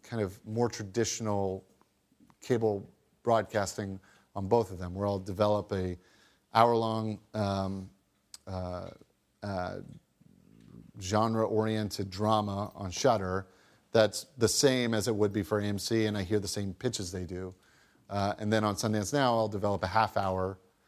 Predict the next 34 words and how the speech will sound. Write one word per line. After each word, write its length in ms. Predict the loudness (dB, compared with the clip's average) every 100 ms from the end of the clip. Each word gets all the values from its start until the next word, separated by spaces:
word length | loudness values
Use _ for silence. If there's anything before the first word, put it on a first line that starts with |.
| _ _ _
uh, 380 | -4 -2 0 -4 -8 -12
dramedy, 680 | -2 2 2 2 -2 -6 -10 -14 _ _ _
and 80 | 0
I 60 | 2
hear 140 | 4
the 120 | 2
same 220 | 2 0 0
pitches 340 | -2 -2 -4
that 180 | -4 0
those 260 | 0 0
who 100 | -4
do 200 | -4 -4
dramedies 520 | -2 0 0 -2 -8 -10
hear. 340 | -12 -14 -16 _ _ _ _ _ -2
Uh, 220 | 0 0
but 160 | 2
then 380 | 4 4 2 -4 -12 _ _ _ 2
I 140 | 4
do, 560 | 4 2 4 2 -2 -6 -14 _ _ _ _ -4
um, 720 | 0 2 2 0 -2 -4 -8 -16 -12
short-form 580 | 0 2 2 0 -2 -2
series 420 | -2 -2 -2 -6
on 80 | -8
Shudder, 340 | -6 -6 -4
which 220 | -4 -4
is, 120 | -6 -4
means, 340 | -4 -2 -2
like, 180 | -2 -2 _ _ _ _ _ _ 2
eight, 260 | 2 0
ten-minute 440 | -2 0 2 2 2
episodes 760 | 0 -2 2 2 0 -4 -10 -10 -6
of 200 | -6 -4
something, 500 | -6 -6 -10 -16 -18 -18 -10
um, 580 | -6 -6 -6 -8 -12